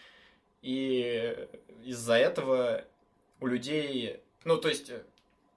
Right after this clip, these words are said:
до этого люди, которым все дел-, для которых все делали рабы, у них было бы достаточно времени, чтобы они могли размышлять, э, философствовать и вот это все. Сейчас у них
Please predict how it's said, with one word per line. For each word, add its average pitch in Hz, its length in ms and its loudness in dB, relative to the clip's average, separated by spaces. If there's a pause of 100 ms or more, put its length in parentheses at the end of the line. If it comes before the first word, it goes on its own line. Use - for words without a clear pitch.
(320)
до 165 220 6
этого 208 300 6
люди, 127 480 0 (540)
которым 131 560 2 (240)
все 156 260 0
дел-, 139 220 2
для 131 140 2
которых 135 280 2
все 135 120 -4
делали 135 240 -2
рабы, 135 280 2
у 220 60 0
них 156 160 0
было 151 160 -2
бы 123 60 -4
достаточно 143 420 -2
времени, 160 320 -2
чтобы 123 260 -4
они 123 80 -4
могли 127 260 0
размышлять, 127 600 -2
э, 113 400 -4 (160)
философствовать 127 680 -2
и - 20 -6
вот 123 100 -6
это 127 160 -2
все. - 160 -8 (880)
Сейчас 185 460 2
у 151 60 -2
них - 400 -4